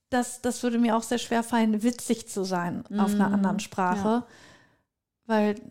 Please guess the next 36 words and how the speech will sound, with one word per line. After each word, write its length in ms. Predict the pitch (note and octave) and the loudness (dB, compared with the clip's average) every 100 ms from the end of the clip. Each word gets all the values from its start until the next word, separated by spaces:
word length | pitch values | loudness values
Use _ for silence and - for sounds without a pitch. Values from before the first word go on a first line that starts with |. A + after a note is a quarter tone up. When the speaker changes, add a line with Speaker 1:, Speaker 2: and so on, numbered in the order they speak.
| - | -16
Speaker 1:
dann 340 | - A3 G#3 G#3 | -6 -2 -2 0
würde 200 | A3 A3 | 2 2
ja 200 | G#3+ G#3 | 2 -2
schon 460 | - A3 A3 A3 - | -4 -2 0 0 0
einiges 420 | G#3+ A3+ A3 - | 0 0 -2 -4
an 120 | A3 | -4
Persönlichkeit 720 | A3 G#3+ A#3 B3+ A#3 - F#3+ | -4 0 2 2 0 -6 -10
verloren 460 | - F3 F3+ F3+ F3+ | -8 -8 -6 -6 -6
gehen. 340 | F3 F#3 F#3+ | -8 -6 -6
Speaker 2:
Ja. 220 | G#3 G3 - _ _ _ _ _ - - - - - | -6 -8 -10 _ _ _ _ _ -20 -20 -20 -20 -6
Also, 560 | - A3 A3+ A3+ A3+ G#3+ | -2 0 2 4 2 0
ja, 240 | G3+ F3+ F3 F3 | -2 -2 -2 2
halten 240 | A#3 A#3+ A3+ | 4 4 4
wir 80 | |
fest. 600 | G3+ A#3+ C4 D#4 - - - - | 2 2 2 0 -6 -16 -16 -16
Ich 140 | - | -2
glaube, 360 | F#3+ G#3 A#3 C4+ | 2 4 4 0
du 200 | C#4+ C#4+ | 0 0
wärst 220 | C#4+ D4 | 0 2
dann 140 | C#4 | 2
die, 200 | C4+ C#4+ | 2 0
die 320 | C4 C4+ C#4 - | 0 0 0 0
am 180 | C4 | 0
ehesten 600 | A#3+ C4 C4 - C4+ C4 | 0 0 -2 -2 2 2
von 160 | B3+ B3+ | 2 2
uns 120 | B3 | 0
beiden 240 | - A#3+ - - - | 0 -2 -2 -10 -8
auswandern 520 | - G#3+ G3 F3+ - | -4 -4 -4 -6 -6
würde. 340 | - - - G3 - | -6 -6 -6 -6 0
Speaker 1:
Ja, 380 | G#3+ G3 G3 G3 - | 2 2 0 -4 -2
aber 220 | A#3 A3+ | 0 0
ist 200 | A#3+ - | -2 -2
Auswandern 500 | B3+ B3 B3 B3+ B3 | 0 2 2 2 2
Speaker 2:
Äh. 40 | |
Speaker 1:
zwei 200 | - A3 | -2 -2
Jahre? 600 | G#3+ G3+ A#3+ D4 E4 E4+ | -2 -2 -2 0 -2 -2